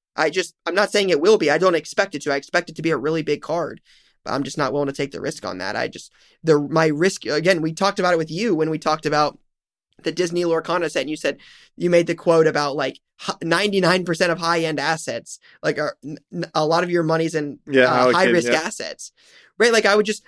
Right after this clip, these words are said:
Speaker 1: I would rather have fifty-two Topps Mantles and eighty-six Jordan Fleers and Brady contenders than Josh Allen, Justin Herbert, and Patrick Mahomes. Not, to each his own, right? Everybody's different.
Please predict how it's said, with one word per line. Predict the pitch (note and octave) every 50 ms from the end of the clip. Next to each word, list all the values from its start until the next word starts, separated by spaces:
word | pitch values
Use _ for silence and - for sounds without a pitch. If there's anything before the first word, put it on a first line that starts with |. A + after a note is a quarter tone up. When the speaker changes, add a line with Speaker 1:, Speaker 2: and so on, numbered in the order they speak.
| -
Speaker 1:
I | - F3+ G#3
would | A3 G3
rather | E3 F3+ F3 G3 G#3 F#3+
have | F#3+ F#3 F#3
fifty-two | - - G3 G3 G3+ F#3 - G#3+
Topps | G3+ G3 G3 F3 F3 E3+ - -
Mantles | D#3+ D#3+ D#3+ E3 F3 F3+ F3+ F3 - -
and | D#3+ D3 C#3 C#3+ D#3 - - -
eighty-six | F3 F3 F3 F3 - - F#3 F3 -
Jordan | - - D#3+ D#3+ E3 E3+ E3+ E3
Fleers | D#3 - E3 E3+ E3+ F3+ F3 E3
and | D3 C#3
Brady | D3 D#3 E3 E3+ E3+
contenders | - C#3 C#3+ - E3 F#3 A3+ G#3+ E3+ D#3+ D#3 D3
than | - D3+ D3 C#3+ - - - _ _ -
Josh | - D3 D3+ E3 -
Allen, | F3 E3 E3 D#3+ D#3+
Justin | D3+ D#3+ D#3+ D#3+ - E3+
Herbert, | D#3+ F3 E3 E3+ E3+ E3+ D#3+ E3
and | D3 C3 C#3+ - _ _ _ _ -
Patrick | - D#3+ D#3+ D3+ - D#3 -
Mahomes. | B2+ C#3+ E3 - G#3 G#3 D#3+ C#3 - - - _ _ _ _ _
Not, | - G#3 F3 - _ - - - _ _ - - - - F3
to | - G#3+
each | G3+ A#3+ A#3+ -
his | G#3+ -
own, | G3 G#3+ A3 F#3+ D3+
right? | D3 D3+ F3 F3+
Everybody's | - F3+ F#3 G#3 A3 E3+ F#3+ F#3 F#3 E3+ F3 D#3+
different. | - F3 F3 - - D3+ C3+ A#2+ G#2 -